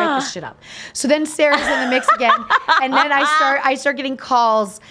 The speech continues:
Speaker 1: from companies in the business like, "Would you do Palin again? Would you do Palin again?" I'm like, "It wouldn't be fun at this time. I wanna stay away from all politics. I will bring her out for Halloween once in a while, um, just for fun." And, but it was such a good run. I feel like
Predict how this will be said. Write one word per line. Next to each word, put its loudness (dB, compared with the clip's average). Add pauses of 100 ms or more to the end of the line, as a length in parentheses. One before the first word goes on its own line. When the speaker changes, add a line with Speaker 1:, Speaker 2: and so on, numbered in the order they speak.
(140)
Speaker 1:
from -2
companies -4
in -8
the -2
business -4
like, -6
"Would -4
you -10
do -4
Palin -6
again? -6
Would -8
you -14
do -10
Palin -8
again?" -8
I'm -4
like, -4
"It -4
wouldn't -2
be -8
fun -2
at -8
this -6
time. -4
I -2
wanna -4
stay -4
away -2
from -12
all -2
politics. -6
I -4
will -2
bring -4
her -4
out 0
for -8
Halloween -4
once -8
in -8
a -4
while, -4 (460)
um, 2
just -6
for -2
fun." -2 (420)
And, 2
but 2
it -2
was -6
such -6
a -8
good -4
run. 0
I -4
feel -4
like 0